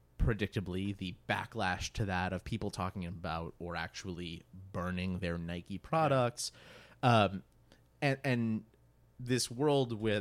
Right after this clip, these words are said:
where there's, <laughs> you know, uh, there's less incentive to be sincere or, or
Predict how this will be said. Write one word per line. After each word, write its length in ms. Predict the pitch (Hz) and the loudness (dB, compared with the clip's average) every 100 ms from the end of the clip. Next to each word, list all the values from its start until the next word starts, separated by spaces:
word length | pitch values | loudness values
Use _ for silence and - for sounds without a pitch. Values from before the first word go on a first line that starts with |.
| - | 0
where 160 | 113 104 | -2 0
there's, 440 | 95 95 107 - - - - | 0 -2 -2 -6 -6 -6 -6
<laughs> 240 | - _ | -12 _
you 80 | 95 | -6
know, 260 | 85 69 - _ | -6 -6 -12 _
uh, 40 | 95 - - - - - - _ - | -16 -16 -20 -20 -20 -20 -20 _ -4
there's 240 | 123 107 110 | 0 0 2
less 300 | 120 113 117 | 2 2 -2
incentive 540 | 107 - 110 104 92 | 0 2 2 2 -2
to 140 | - | -4
be 440 | 92 98 95 90 95 _ _ - - | -2 -2 -2 -4 -10 _ _ -20 -10
sincere 880 | - - 104 - 123 110 104 101 95 | -2 0 2 0 2 2 2 2 0
or, 480 | 92 98 98 90 - | -2 -2 0 0 0
or 420 | - 95 87 87 | -4 -2 0 -2